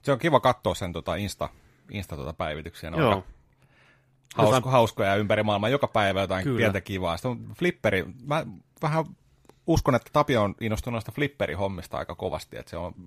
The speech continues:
Speaker 1: flipperiturnausta oli siellä ainakin nyt ja tollain. Niin,
Speaker 2: Joo.
Speaker 1: niin tota.
Speaker 2: Joo, se on jännä, kun se, tiedätkö, kuvaa jotain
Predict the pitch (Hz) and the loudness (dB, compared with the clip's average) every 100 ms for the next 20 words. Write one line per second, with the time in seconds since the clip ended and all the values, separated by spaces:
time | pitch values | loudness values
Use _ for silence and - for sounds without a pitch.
0 | - 135 - 107 98 135 113 80 - - | -8 -6 -4 -6 -2 -2 -2 -4 -8 -10
1 | 80 85 73 76 82 80 - 60 65 78 | -10 -8 -10 -10 -10 -12 -10 -12 -10 -10
2 | 64 58 - _ - 160 147 95 - - | -10 -12 -16 _ -16 -8 -8 -8 -14 -20
3 | - _ _ _ - 67 60 - - _ | -20 _ _ _ -16 -16 -16 -18 -20 _
4 | _ _ - 180 139 123 139 123 107 110 | _ _ -6 -2 0 2 0 0 -2 -6
5 | - 107 110 - 104 101 98 101 | -4 -4 -4 -4 -2 0 -2 -8